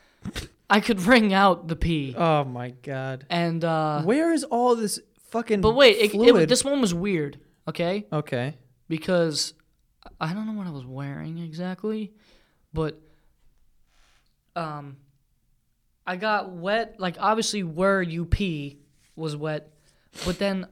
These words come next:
Speaker 1: the bottom of my clothes were wet, not the top.
Speaker 2: What the hell does that mean?
Speaker 1: Like, my back was wet, and then so was my ass and my legs.
Speaker 2: I mean, that makes sense.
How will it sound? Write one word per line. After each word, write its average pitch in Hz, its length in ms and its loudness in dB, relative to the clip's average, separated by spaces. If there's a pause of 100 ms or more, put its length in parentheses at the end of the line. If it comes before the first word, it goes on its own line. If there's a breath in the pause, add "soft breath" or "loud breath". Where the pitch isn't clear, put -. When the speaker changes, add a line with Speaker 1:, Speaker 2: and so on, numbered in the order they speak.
Speaker 1:
the 180 280 -6
bottom 175 720 -2
of 143 220 -12
my 143 120 -8
clothes 135 800 -12
were 151 180 -8
wet, 139 280 -10 (100)
not 170 260 -6
the 165 80 -8
top. - 480 -8 (1200)
Speaker 2:
What 165 180 -10
the 170 60 -8
hell 165 180 -4
does 156 100 -4
that 160 80 -6
mean? 123 240 -8 (560 loud breath)
Speaker 1:
Like, 175 240 -8
my 180 220 -4
back 180 360 -4
was 170 200 -8
wet, 165 360 -6 (380)
and 165 140 -4
then 165 120 -4
so 175 200 -4
was 165 180 -4
my 165 200 -2
ass 160 420 -4
and 151 420 -8 (140)
my 160 120 -8
legs. 160 560 -8 (160)
Speaker 2:
I - 60 -8
mean, 147 160 0
that 151 140 -2
makes 180 200 -6
sense. 131 440 -6